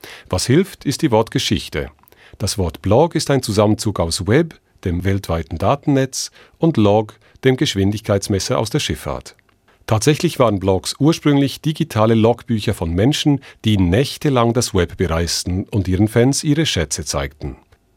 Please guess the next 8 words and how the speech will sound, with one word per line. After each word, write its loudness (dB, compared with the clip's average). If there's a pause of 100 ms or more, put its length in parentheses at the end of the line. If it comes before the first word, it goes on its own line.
Nun, 4
Massenmedien 2
gibt's -6
ja -2
nicht -6
erst -4
seit -2
gestern. -2